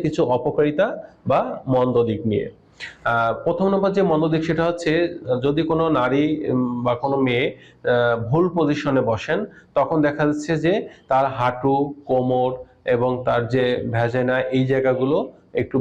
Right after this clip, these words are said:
ব্যথা অনুভব করতে পারেন, আহ, কারণ হচ্ছে এক্ষেত্রে ভুল পজিশনে কখনো বসা যাবে না। আমরা সবসময় বলি যে নাইনটি ডিগ্রি অ্যাঙ্গেল বসতে হবে যাতে আপনার হাজব্যান্ডের পেনিসের দ্বারা আপনি কোনো আঘাত না পান, আবার ভালো লাগাটার জন্য সম্পূর্ণ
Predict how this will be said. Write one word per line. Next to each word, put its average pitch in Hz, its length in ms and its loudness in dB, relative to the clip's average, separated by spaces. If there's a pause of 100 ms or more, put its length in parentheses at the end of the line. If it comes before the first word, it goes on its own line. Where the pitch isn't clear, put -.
ব্যথা 117 320 0
অনুভব 113 320 0
করতে 110 280 -4
পারেন, 104 240 0 (500)
আহ, 117 320 0
কারণ 131 240 0
হচ্ছে 135 220 -2 (420)
এক্ষেত্রে 147 320 -2 (120)
ভুল 123 140 0 (100)
পজিশনে 131 420 0 (100)
কখনো 127 280 0
বসা 131 220 -4
যাবে 156 120 2
না। 151 100 2
আমরা 131 120 -2
সবসময় 139 340 -2
বলি 151 160 2 (420)
যে 135 80 4 (120)
নাইনটি 131 340 0
ডিগ্রি 147 220 2
অ্যাঙ্গেল 120 300 2 (100)
বসতে 113 300 -4
হবে 185 180 0 (400)
যাতে 123 220 2 (420)
আপনার 131 280 0
হাজব্যান্ডের 135 460 0
পেনিসের 139 520 0 (160)
দ্বারা 143 220 2
আপনি 147 120 -2 (100)
কোনো 147 120 2 (220)
আঘাত 143 240 0 (100)
না 160 140 2
পান, 196 160 0 (380)
আবার 135 180 2 (200)
ভালো 123 220 2
লাগাটার 143 340 0
জন্য 160 120 2 (120)
সম্পূর্ণ 156 380 0